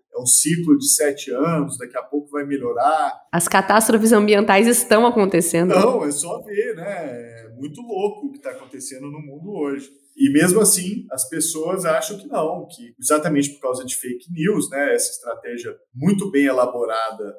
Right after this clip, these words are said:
Speaker 1: de tentar desacreditar o que a gente vê do ponto de vista científico, a gente tem até o surgimento de posições políticas que são contrárias a você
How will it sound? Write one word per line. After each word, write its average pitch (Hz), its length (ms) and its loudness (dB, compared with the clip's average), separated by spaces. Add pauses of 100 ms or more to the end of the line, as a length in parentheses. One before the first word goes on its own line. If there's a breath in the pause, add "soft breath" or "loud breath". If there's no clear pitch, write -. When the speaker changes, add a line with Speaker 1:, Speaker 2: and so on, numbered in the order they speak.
Speaker 1:
de 113 680 -10
tentar 117 800 0 (220)
desacreditar 120 1040 -4 (400)
o - 40 -20
que - 100 -12
a - 20 -10
gente 113 320 -12
vê 120 200 -4 (140)
do 107 80 -20
ponto 113 160 -16
de - 60 -20
vista - 240 -6
científico, - 1000 -6
a 113 60 -8
gente 131 340 -8
tem 196 300 2
até 139 320 -2
o 175 80 2
surgimento 185 840 0
de 139 300 -2
posições 143 600 2
políticas 170 760 0
que - 160 -10
são 151 200 -8
contrárias 160 960 -2
a 117 100 -10
você 123 760 -6